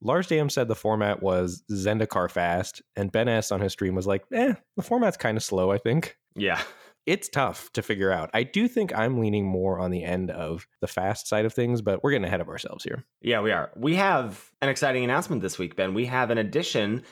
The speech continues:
Speaker 2: to the Lords of Limited sponsorship team.
Speaker 1: We do. So Cedric Phillips, content coordinator for Star City Games, also has an apparel and design company called Coalesce,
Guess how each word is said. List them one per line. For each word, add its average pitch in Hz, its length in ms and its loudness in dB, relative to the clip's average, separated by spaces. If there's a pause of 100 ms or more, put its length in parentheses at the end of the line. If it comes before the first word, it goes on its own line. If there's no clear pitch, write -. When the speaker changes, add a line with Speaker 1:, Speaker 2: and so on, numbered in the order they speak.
(140)
Speaker 2:
to 117 100 -6
the 113 100 2
Lords 117 320 2
of 104 100 -2
Limited 113 460 0
sponsorship - 880 -2
team. 151 600 -2 (260)
Speaker 1:
We 127 120 0
do. 196 280 2
So - 160 -2
Cedric 175 320 0
Phillips, - 460 -2
content 147 380 -2
coordinator 131 360 2
for 123 140 0
Star 117 180 0
City 117 220 -2
Games, 107 320 2
also 180 360 -2
has 113 260 2
an 110 80 0
apparel 120 440 0
and 107 140 0
design 110 400 2
company 92 400 -2
called 95 460 -2
Coalesce, 135 640 0